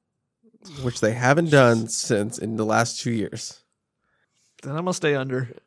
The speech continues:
Speaker 1: Okay.
Speaker 2: Just gonna go off track record here. Even though I, I, I think that they, there's some positive potential there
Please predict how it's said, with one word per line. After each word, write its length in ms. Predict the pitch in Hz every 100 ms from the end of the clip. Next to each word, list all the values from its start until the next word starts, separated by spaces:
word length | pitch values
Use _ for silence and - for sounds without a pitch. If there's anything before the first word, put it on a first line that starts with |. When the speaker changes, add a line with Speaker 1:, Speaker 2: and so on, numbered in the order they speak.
| -
Speaker 1:
Okay. 300 | 113 - 147 - _ _ _ _ _ _ _ _ _ _ _ _
Speaker 2:
Just 160 | - -
gonna 120 | 147
go 160 | 135 139
off 120 | 139
track 280 | 147 131 139
record 240 | 135 143
here. 280 | 131 135 123 _ _ _ _ _ -
Even 180 | 156 156
though 220 | 151 143
I, 200 | 131 135
I, 40 | 135 127
I 80 |
think 240 | 123 143 139
that 120 | 123
they, 460 | 139 135 131 123 123 _ _ _ _ _ _
there's 180 | - 123
some 140 | 139 120
positive 640 | - 170 170 156 165 -
potential 560 | 143 - 170 269 285
there 300 | 294 302 320